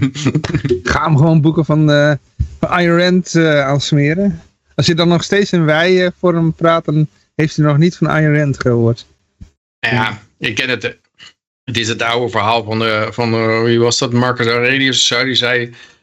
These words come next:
Speaker 1: ehm, ehm, fellow country, nee, eh, brothers, bla, en countrymen of zo. Allemaal van, eh, ja, eh, zo, zoveel mogelijk een groep proberen te kweken van, van ons,
Speaker 2: Eh.
Speaker 1: dat je, eh, ja,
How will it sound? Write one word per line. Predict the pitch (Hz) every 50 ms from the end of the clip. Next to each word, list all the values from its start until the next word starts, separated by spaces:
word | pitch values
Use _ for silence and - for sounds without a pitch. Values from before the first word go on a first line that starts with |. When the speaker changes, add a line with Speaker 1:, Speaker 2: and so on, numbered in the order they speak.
| _ _ _
Speaker 1:
ehm, | - 131 120 120 120 120 117 117 117 117 120 120 120 120 120 120
ehm, | 110 113 120 117 120 120 120 120 113 110 107 104 104 - _ _ _ _ _ _ _
fellow | - - - 135 127 135 135 135 135 135 127 127 - _ _
country, | _ - 143 139 131 127 - - - -
nee, | - 127 127 127 131 123 123
eh, | - - 156 165 143 131 127 123 123 123 123 123 123 123 123 120 117 113
brothers, | 113 113 123 127 127 127 131 127 117 - - - - - - - 139 165 190 151 123 120 120 120 120
bla, | 127 123 127 127 131 131
en | 123 123 117 117
countrymen | - 135 127 120 - 131 120 113 110 107 107
of | 101 -
zo. | - 110 107
Allemaal | 104 117 143 147 135 131 127 127 127
van, | 127 131 131 120 117
eh, | 131 131 127 120 120
ja, | 147 139 135 131 113 107 _ _ 123 92 85 - _ _
eh, | 98 95 - - 147 139
zo, | 131 - 151
zoveel | 135 - - - - 139 131 123 143 151 156
mogelijk | 147 147 139 135 135 -
een | 143 135
groep | - - 156 165 160
proberen | 156 147 139 135 135 131 123 123
te | 131 120
kweken | - - 131 123 120 120 120 113
van, | 110 120 113 110 117 117 110
van | - 131 123
ons, | 123 127 131 131
Speaker 2:
Eh. | 131 127 131 127 127
Speaker 1:
dat | 127 123 123
je, | 131 123 120 120 120 120 120 123 _ - - _ _ _ _ _ _ _
eh, | 127 127 - 123 120 123 127 - - _
ja, | - 117 113 107 95 92